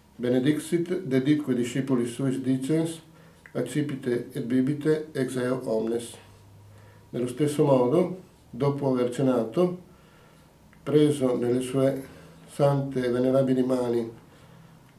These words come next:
anche questo glorioso calice, questo glorioso calice, sottolineiamo, questo, il sacerdote è in questo momento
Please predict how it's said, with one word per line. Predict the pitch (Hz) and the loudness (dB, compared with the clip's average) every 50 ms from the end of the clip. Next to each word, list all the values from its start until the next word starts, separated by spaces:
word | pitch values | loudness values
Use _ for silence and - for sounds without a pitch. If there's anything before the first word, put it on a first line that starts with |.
| - - - - | -20 -20 -10 -4
anche | - 143 160 160 156 - 156 143 139 | 0 2 2 2 2 0 -2 -4 -4
questo | - 147 139 135 139 135 - 139 131 127 | -2 -2 -2 -2 -2 -4 -4 -4 -2 0
glorioso | 131 127 127 127 131 131 131 131 123 127 127 | 0 0 2 2 2 0 0 0 -2 -6 -6
calice, | - - 135 131 131 131 147 139 - - 185 190 185 - - - - - - - - - - - - - - - - - - - - - - - - - - - - | -4 -4 -2 0 0 0 -2 -2 -2 -2 -2 -2 -2 -6 -10 -12 -18 -20 -20 -20 -20 -20 -20 -20 -20 -20 -20 -20 -20 -20 -20 -20 -20 -20 -20 -20 -20 -20 -20 -12 2
questo | - 170 175 175 - - - 147 | 4 4 6 6 4 0 -2 -2
glorioso | 127 127 131 127 135 131 131 - | 0 0 0 0 0 0 -2 -4
calice, | - 135 131 127 127 131 127 160 170 | -2 -2 -2 0 -2 -2 -2 -4 -4
sottolineiamo, | 165 - 143 127 - 135 117 120 120 123 127 123 123 123 127 135 165 - - - - - - - - - _ _ _ _ _ _ _ | -4 -4 -6 -6 -4 -2 -2 -2 -2 -2 -2 -4 -4 -4 -4 -4 -6 -8 -10 -14 -18 -20 -20 -20 -20 -20 _ _ _ _ _ _ _
questo, | - - 147 143 143 - - - - 175 202 - - - - - - _ _ _ - - | -2 2 2 4 2 0 -2 -4 -2 -2 -2 -2 -6 -10 -16 -20 -20 _ _ _ -20 -18
il | 143 | -12
sacerdote | - - 127 - - 135 123 123 143 139 135 135 135 127 120 117 - - - - _ _ | -8 -8 -6 -2 -2 -2 0 2 2 2 2 0 0 -2 -4 -4 -6 -8 -14 -20 _ _
è | - 143 139 | -10 -6 -6
in | 123 - | -6 -6
questo | 131 127 - 139 | -6 -6 -4 -4
momento | 127 123 127 131 127 127 127 - - - - - - | -2 0 0 0 0 0 -2 -6 -6 -8 -8 -10 -14